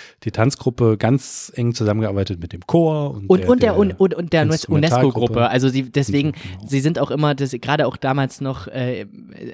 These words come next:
Speaker 2: also Gymnasium, das Gymnasium ist ja eine unesco-Projektschule. Oder war es ja zumindest bis zuletzt. Äh, soll es auch eigentlich bestehen bleiben, auch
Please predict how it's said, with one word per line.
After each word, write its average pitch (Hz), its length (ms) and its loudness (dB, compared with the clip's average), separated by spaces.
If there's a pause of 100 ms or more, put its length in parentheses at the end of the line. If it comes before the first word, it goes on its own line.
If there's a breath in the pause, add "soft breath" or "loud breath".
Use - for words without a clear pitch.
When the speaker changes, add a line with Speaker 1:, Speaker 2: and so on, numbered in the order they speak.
(100)
Speaker 2:
also 117 240 -4 (520 loud breath)
Gymnasium, 143 480 4
das 131 120 0
Gymnasium 139 360 2
ist 135 100 -2
ja 139 60 2
eine 135 100 2
unesco-Projektschule. 131 960 0 (880 soft breath)
Oder 107 220 -8
war 110 180 0
es - 120 -6
ja 135 140 0
zumindest 131 420 -2
bis 139 160 -2
zuletzt. - 460 -6 (260 soft breath)
Äh, 117 140 -4
soll 120 180 4
es 156 100 4
auch - 100 4
eigentlich 135 280 0
bestehen 160 320 2
bleiben, 156 260 4
auch 135 340 2